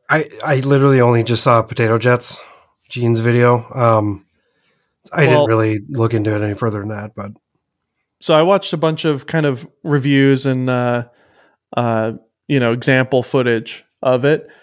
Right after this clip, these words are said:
Speaker 2: and it's four K, you know, just like my C seventy or
Speaker 1: Mm-hmm.
Speaker 2: the A seven S or whatever. But there is the image itself, the color science, and the, the way that the image looks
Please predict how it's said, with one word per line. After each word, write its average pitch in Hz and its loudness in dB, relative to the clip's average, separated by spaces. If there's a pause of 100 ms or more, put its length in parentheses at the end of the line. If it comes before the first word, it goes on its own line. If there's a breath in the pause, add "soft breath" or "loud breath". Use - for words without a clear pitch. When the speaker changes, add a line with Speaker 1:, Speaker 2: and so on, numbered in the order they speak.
(400 soft breath)
Speaker 2:
and 147 2
it's 170 2
four 208 4
K, 156 2
you 139 0
know, 135 0
just 143 -6
like 143 0 (460)
my 139 0
C 135 -4
seventy 139 0
or 120 0
Speaker 1:
Mm-hmm. 104 -4
Speaker 2:
the 123 -4
A 127 0
seven 127 -2
S 127 -4
or 135 -4
whatever. 127 -4 (420 soft breath)
But - -6
there 165 4
is 156 2 (180)
the 143 -2
image 175 2
itself, 135 0
the 143 -4
color 143 2
science, 131 -2
and 127 -6
the, 120 -4 (240)
the 131 -2
way 139 2
that 151 0
the 127 -2
image 143 0
looks 123 -4